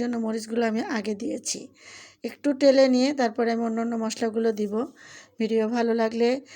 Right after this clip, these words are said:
লাইক, কমেন্ট, শেয়ার করবেন, একটু বেশি বেশি করে শেয়ার করবেন, আমাকে সহযোগিতা করবেন, আমি আশা করব। আমার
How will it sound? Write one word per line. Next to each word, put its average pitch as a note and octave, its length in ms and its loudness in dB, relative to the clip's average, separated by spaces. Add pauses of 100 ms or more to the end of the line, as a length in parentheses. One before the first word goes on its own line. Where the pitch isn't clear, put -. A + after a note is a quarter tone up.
(200)
লাইক, G#3+ 320 0
কমেন্ট, A#3 320 -2
শেয়ার A#3 180 2
করবেন, A#3 400 0 (140)
একটু - 180 -8
বেশি A3+ 320 0
বেশি B3 240 -6
করে A#3+ 180 2
শেয়ার G#3 280 -2 (100)
করবেন, G#3+ 320 0 (460)
আমাকে G3+ 420 -4
সহযোগিতা A3 640 -2
করবেন, A#3 380 -2 (100)
আমি G3+ 120 -4 (120)
আশা G3+ 200 -6 (100)
করব। C4+ 200 -6 (2250)
আমার A3 260 -4